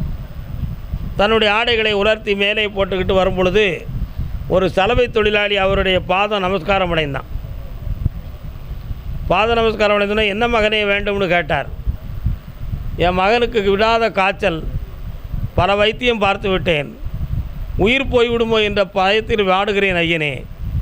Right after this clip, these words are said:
என் பிள்ளையை தாங்கள் காக்க வேண்டும், காப்பாற்ற வேண்டும்னு" சொன்னார். அந்த செய்தியை கேட்கும் வரை சங்கரரை தன்னுடைய ஜாதி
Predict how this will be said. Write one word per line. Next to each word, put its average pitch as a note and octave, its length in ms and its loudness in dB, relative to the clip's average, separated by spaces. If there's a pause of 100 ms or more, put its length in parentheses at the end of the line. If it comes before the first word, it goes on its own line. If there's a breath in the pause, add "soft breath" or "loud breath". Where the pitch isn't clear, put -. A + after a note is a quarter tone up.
(160)
என் D#3+ 220 0
பிள்ளையை G#3 380 2
தாங்கள் F3 420 0
காக்க F3 340 0
வேண்டும், D#3+ 320 0
காப்பாற்ற D#3+ 580 0
வேண்டும்னு" C#3+ 240 0
சொன்னார். - 300 -6 (2750)
அந்த G3 580 2 (140)
செய்தியை A#3+ 520 4
கேட்கும் A3 380 0
வரை A3 260 2
சங்கரரை G#3 640 -4
தன்னுடைய G3 420 -4
ஜாதி G3 520 -6